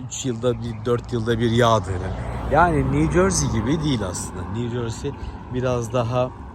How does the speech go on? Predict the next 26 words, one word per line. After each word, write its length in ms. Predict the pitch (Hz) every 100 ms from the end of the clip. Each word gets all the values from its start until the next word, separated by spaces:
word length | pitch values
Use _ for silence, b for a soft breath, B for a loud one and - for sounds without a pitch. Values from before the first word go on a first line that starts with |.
| - - - - - - - - - - - -
e, 420 | 107 92 95 92
şey, 240 | 87 117 95 - - B B B -
nedir 200 | 123 117
onun 220 | 104 95 92
ismi? 300 | - 127 113
Daha 240 | 107 120
sert. 440 | - 101 90 - - B B B
Kışın 360 | - 117 117 113
diyorlar 380 | 113 113 110
ki, 280 | - 120 113 - - 113 -
e, 60 | 117 104 104 104 90 - - -
şey 200 | - 139
temizlemen 640 | 120 113 92 90 90 87
lazım. 380 | 85 85 80 87 82 B B
Kapının 380 | - 120 123 120
önündeki 380 | 117 113 107 117
karı 220 | - 117
temizlemen 640 | 110 101 95 87 87 82 82
lazım. 320 | 80 78 80 B B -
Tabii 180 | 113 117
ilk 180 | 117
gittiğimde 460 | 113 - 117 113 113
New 120 | 113
Jersey 300 | 110 113 104
çok 220 | 120 -
bize, 260 | 104 104 110